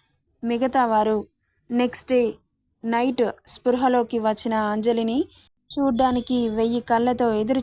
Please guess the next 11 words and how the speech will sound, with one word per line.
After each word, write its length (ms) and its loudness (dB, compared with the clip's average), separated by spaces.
చూస్తున్నాడు 460 0
హర్ష. 280 0
ఎవరైనా 580 2
ఒక్కరు 340 0
మాత్రమే 520 0
వెళ్ళి 300 2
చూసిరండి 680 0
అని 160 0
చెప్పడంతో 640 -2
ఐసీయూకి 640 2
వెళ్ళి 460 0